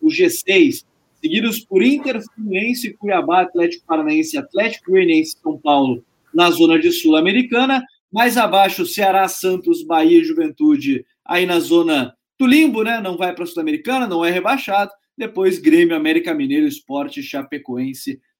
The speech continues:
na zona de rebaixamento. E tem muita coisa pra gente falar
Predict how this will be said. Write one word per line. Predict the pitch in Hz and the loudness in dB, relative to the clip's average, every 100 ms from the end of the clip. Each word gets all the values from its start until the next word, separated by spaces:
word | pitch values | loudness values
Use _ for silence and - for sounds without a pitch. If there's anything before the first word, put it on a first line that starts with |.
| _ | _
na | 139 135 | -4 -4
zona | 110 131 135 139 131 _ _ | -4 -4 -2 -2 -4 _ _
de | 127 156 | 2 4
rebaixamento. | 156 160 233 208 202 202 202 156 165 180 | 4 2 2 2 0 0 -2 0 -2 -4
E | 190 | -6
tem | 185 175 | -6 -4
muita | 175 190 202 190 | -6 -6 -8 -8
coisa | 180 - - - 165 | -8 2 2 4 -2
pra | - 139 | -6 -6
gente | 131 147 - | -6 -10 -8
falar | 135 123 139 | -8 -4 -4